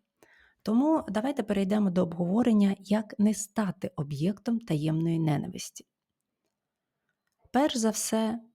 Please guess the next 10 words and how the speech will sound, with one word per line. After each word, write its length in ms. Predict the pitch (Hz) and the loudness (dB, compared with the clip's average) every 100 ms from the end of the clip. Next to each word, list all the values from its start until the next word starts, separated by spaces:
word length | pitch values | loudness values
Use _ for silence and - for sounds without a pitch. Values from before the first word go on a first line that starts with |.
| _ _ | _ _
треба 260 | 262 285 175 | 0 0 -2
бути 240 | 202 180 | -2 -4
собою, 540 | - 156 147 139 139 - _ _ _ _ _ _ _ _ | -4 -4 -2 -4 -4 -10 _ _ _ _ _ _ _ _
але 220 | 214 220 | 0 2
вміти 400 | 190 226 285 277 | 4 4 4 0
поважати 640 | 269 165 156 165 180 185 185 | 0 -2 0 0 -2 -2 -6
інших. 720 | - 151 143 - 180 - _ _ - | 0 -2 -2 -6 -12 -18 _ _ 0
Ну, 140 | 240 | 0
принаймні, 560 | 240 - 165 196 185 170 | 2 0 4 4 4 2
вчитися 680 | - - 165 - 143 - | 0 2 2 2 -6 -8